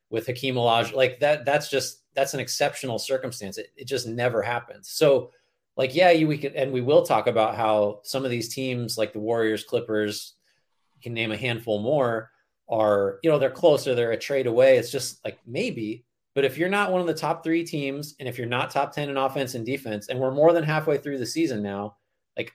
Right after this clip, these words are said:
I just, it's hard to take you seriously as, as a finals, you know, option. So I think it's Memphis and then everybody else. And I have, like, I have real questions about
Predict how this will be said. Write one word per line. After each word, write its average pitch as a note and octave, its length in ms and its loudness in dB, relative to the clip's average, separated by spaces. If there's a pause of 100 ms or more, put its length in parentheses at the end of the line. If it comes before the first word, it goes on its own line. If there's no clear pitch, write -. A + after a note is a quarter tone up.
I B2+ 120 -2
just, B2 340 -10
it's D3 160 0
hard F#3 280 8
to E3 60 0
take E3+ 240 0
you - 60 -8
seriously - 720 -6
as, C3 340 -2
as B2 160 0
a A2+ 60 -4
finals, C#3+ 640 -2 (280)
you B2 100 -10
know, G#2 360 -4
option. A#2+ 480 -4
So D3 380 6 (200)
I D#3 100 0
think G#3 140 2
it's F3 100 4
Memphis D#3 440 0
and C#3+ 100 -2
then B2+ 140 -2
everybody C3+ 440 4
else. C#3 300 4
And C3+ 100 -4
I C3 60 0
have, D3 180 0
like, A#2+ 240 2 (140)
I C3 80 -4
have D3 180 0
real C3 300 2
questions G2+ 480 -2
about G#2+ 200 -4